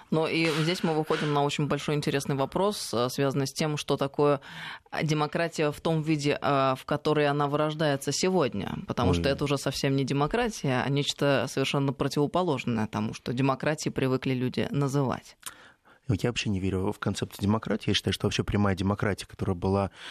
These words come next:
Speaker 2: э, в,
Speaker 1: В греческих
Speaker 2: в греческих
Speaker 1: полисах.
Speaker 2: полисах, она умерла достаточно давно.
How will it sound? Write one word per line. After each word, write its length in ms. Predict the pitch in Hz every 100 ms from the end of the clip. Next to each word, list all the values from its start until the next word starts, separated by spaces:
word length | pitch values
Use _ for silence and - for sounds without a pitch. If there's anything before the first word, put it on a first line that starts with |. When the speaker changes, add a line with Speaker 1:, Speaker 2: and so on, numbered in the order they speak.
| - - -
Speaker 2:
э, 260 | 92 92 82
в, 200 | 95 92
Speaker 1:
В 20 |
греческих 460 | 151 113 95 - 98
Speaker 2:
в 20 |
греческих 500 | 120 123 - 104 -
Speaker 1:
полисах. 400 | 139 120 101 -
Speaker 2:
полисах, 40 |
она 180 | 95 95 87
умерла 360 | - 98 101 92
достаточно 460 | - - 95 - 98
давно. 380 | 120 165 202